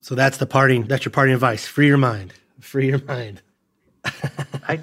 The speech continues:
Speaker 2: that, that's, that's always my advice. And that's definitely the advice for, for the distributed, the distributed model is just think,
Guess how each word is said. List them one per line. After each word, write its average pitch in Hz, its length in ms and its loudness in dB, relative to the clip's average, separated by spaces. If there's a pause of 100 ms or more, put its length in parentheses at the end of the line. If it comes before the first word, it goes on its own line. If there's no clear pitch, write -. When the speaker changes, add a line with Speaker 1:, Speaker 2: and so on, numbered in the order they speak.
(100)
Speaker 2:
that, 175 760 -2
that's, 233 260 2
that's 220 360 2
always 147 420 4
my 135 140 -4
advice. 127 460 -4
And 147 80 -2
that's 165 240 0
definitely 160 640 2
the 135 140 -4
advice 131 420 -6
for, 123 480 -10
for 131 240 -8
the 127 100 -14
distributed, 123 840 -10 (540)
the 160 80 -6
distributed 156 440 2
model 135 300 2
is 135 100 -8
just - 220 -16
think, - 300 0